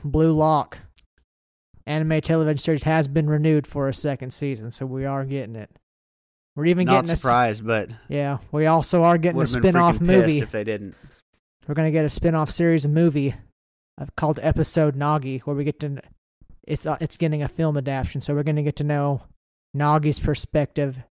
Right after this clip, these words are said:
Speaker 1: as he went through Blue Lock. So,
Speaker 2: That's kinda
Speaker 1: uh,
Speaker 2: cool.
Speaker 1: yeah. 'Cause they, they did a, they did a,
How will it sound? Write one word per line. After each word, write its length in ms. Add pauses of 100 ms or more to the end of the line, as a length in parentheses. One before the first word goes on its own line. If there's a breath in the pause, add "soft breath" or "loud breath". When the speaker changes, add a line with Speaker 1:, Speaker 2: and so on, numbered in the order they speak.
(100)
Speaker 1:
as 160
he 160
went 200
through 200
Blue 240
Lock. 420 (2250 soft breath)
So, 200
Speaker 2:
That's 140
kinda 160
Speaker 1:
uh, 40
Speaker 2:
cool. 380 (100)
Speaker 1:
yeah. 300 (960 loud breath)
'Cause 160
they, 200
they 200
did 240
a, 300
they 100
did 240
a, 300